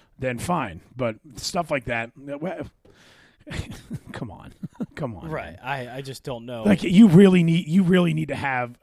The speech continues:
Speaker 1: for that to be credible, like, you need to have somebody in the, in the frickin' room.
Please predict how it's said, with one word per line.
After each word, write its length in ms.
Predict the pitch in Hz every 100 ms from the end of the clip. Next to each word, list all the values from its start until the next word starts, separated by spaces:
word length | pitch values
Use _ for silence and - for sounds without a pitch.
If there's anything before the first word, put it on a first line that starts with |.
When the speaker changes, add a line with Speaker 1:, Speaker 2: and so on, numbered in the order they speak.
| 131
Speaker 1:
for 160 | 151
that 200 | 143 151
to 60 | 160
be 60 |
credible, 560 | 131 - 127 117 110 104 - _
like, 160 | 135 113
you 100 | 160
need 180 | 165 147
to 60 |
have 200 | 113 127
somebody 400 | - 135 123 117
in 240 | 117 120 117
the, 140 | 123
in 100 | 127
the 80 | 113
frickin' 380 | - 117 110 95
room. 260 | 92 78